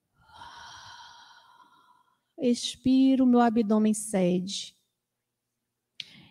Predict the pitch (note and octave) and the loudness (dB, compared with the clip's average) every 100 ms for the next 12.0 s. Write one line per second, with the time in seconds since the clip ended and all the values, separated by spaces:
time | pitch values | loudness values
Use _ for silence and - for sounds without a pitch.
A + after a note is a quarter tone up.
0 | _ _ F4+ - B3 A#3 C#4+ A4 - _ | _ _ -2 2 4 4 2 0 -10 _
1 | - C4 A#3+ B3 - F4+ A#4+ - - D4+ | 2 4 6 4 2 0 0 -2 -2 2
2 | C4 A3 G#3+ G#3 D4 - - - - A3 | 2 2 0 0 0 -6 -16 -14 0 2
3 | A3+ A3 F#3+ G3 - - F4+ - - - | 4 2 2 0 -4 -4 -4 -4 -10 -12
4 | - - G#3 F#3+ F#3 G#3+ - C#4+ - - | -4 0 2 2 0 0 2 2 2 4
5 | A3 B3 E4+ - A#3 C4 - - C#4 F4+ | 6 6 4 6 6 4 -2 4 6 8
6 | G#4+ - - - - _ _ _ _ - | 8 6 -14 -20 -20 _ _ _ _ -2
7 | A3+ G#3+ F#3+ G3 - C#4+ C4 A3 A3+ - | 0 4 2 2 -2 0 2 2 0 -2
8 | - E4+ F#4 - - _ _ _ _ _ | -2 -2 -2 -10 -20 _ _ _ _ _
9 | _ _ _ _ _ _ _ - C#4 E4+ | _ _ _ _ _ _ _ 2 4 4
10 | F#4+ - F4 - D#4 - - A#3+ B3 - | 0 0 0 2 -2 0 0 2 2 0
11 | C4 G#3+ G3 G3 F3+ F#3+ - - - | -2 -2 -2 -2 -2 -4 -6 -14 -16